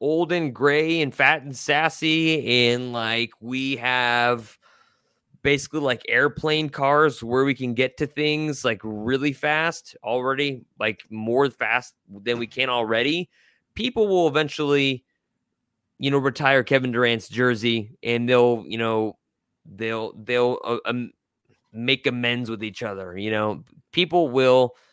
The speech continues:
commemorate Kevin Durant's time in Oklahoma City, and they'll retire his jersey. I think that will happen one hundred percent.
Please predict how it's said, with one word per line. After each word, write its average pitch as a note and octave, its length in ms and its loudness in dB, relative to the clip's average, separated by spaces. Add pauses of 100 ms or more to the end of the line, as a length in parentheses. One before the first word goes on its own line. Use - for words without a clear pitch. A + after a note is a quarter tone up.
(440)
commemorate C3+ 540 0
Kevin C3 240 -6
Durant's A#2 340 -2
time A2+ 460 -2
in A2 100 -6
Oklahoma A2 420 -4
City, A2 540 -4
and A2 300 -8
they'll A#2+ 140 2
retire G#2+ 420 -2
his F#2+ 180 -12
jersey. G2 540 -10
I G#2+ 160 -8
think D#3+ 340 -4 (160)
that A#2+ 300 0 (100)
will G#2 140 -12
happen G#2+ 420 -2
one G2+ 140 -10
hundred C3+ 240 -4
percent. G2 480 -6